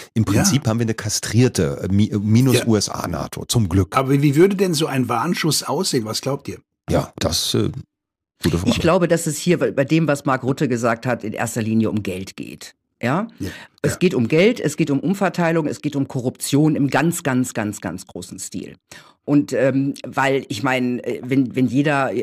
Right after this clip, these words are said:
Speaker 3: null Komma zwei fünf, äh, seiner Wirtschaftsleistung abgeben soll, das werden natürlich die Bürger alles bezahlen und wandert dann halt direkt in korrupte Taschen.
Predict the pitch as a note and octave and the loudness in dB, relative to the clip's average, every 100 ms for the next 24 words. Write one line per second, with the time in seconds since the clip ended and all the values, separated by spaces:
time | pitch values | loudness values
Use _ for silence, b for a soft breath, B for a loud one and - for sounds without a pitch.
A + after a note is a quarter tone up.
0 | - D#3 C#3 C#3 A#2+ A#2 A#2+ B2+ - C#3 | -4 -2 0 0 0 -2 -2 -2 -2 -2
1 | C#3+ - - A#2 A#2+ A#2+ A2+ E3+ F#3 - | -4 -6 -4 -2 -2 -2 -2 -2 -4 -4
2 | B2+ A2 - A2+ A2+ - G#2 F#2+ F#2+ G2+ | -2 -2 -2 -6 -6 -4 -2 -2 -4 -4
3 | C3 C4 D4 b b b - - - A#2+ | -2 -4 -6 b b b -12 -10 -6 -2
4 | B2 C3 A#2 D#3 C#3+ C#3 A#2+ C#3 F3 A#2+ | 0 2 0 0 -2 -2 -2 0 2 0
5 | G#2+ A#2 - - A2 A2 G3 D3 G#2+ G#2+ | -2 -8 -10 -6 -2 -2 -2 -2 -2 0
6 | D3 F3 F3 C#3+ C3 B2+ - A#2+ A2+ C3 | 0 0 0 0 0 -4 -4 -6 -2 -4
7 | - - B2+ B2 A2 - - - - - | -4 -8 -6 -4 -6 -8 -10 -12 -10 -12